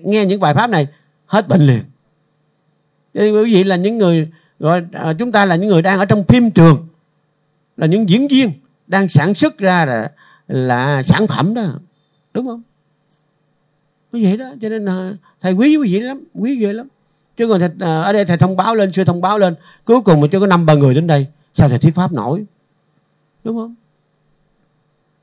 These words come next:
Như vậy đó, cho nên sự có mặt của quý vị nó vô cùng quan trọng. Đó, đó là thầy khen quý vị đó,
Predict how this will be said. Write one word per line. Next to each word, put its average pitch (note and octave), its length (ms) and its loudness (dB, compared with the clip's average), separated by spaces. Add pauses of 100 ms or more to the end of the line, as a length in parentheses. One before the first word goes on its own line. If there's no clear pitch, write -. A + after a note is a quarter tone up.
Như G3+ 120 -6
vậy D#3+ 140 -2
đó, G#3 100 -10 (160)
cho F3 60 -8
nên F3+ 140 -4
sự D#3+ 140 -2
có D#3+ 140 2
mặt D#3 180 0
của G3 60 -2
quý D#3+ 120 2
vị G3 100 -4
nó A3 160 -4
vô C4+ 200 2
cùng E3+ 180 4
quan G3+ 160 -2
trọng. D3 180 -6 (1120)
Đó, A3 280 -12
đó A#3 100 -6
là A3+ 80 -4
thầy F3+ 120 4
khen G#3+ 260 -2
quý G3+ 160 0
vị F#3 60 0
đó, C#4+ 240 -8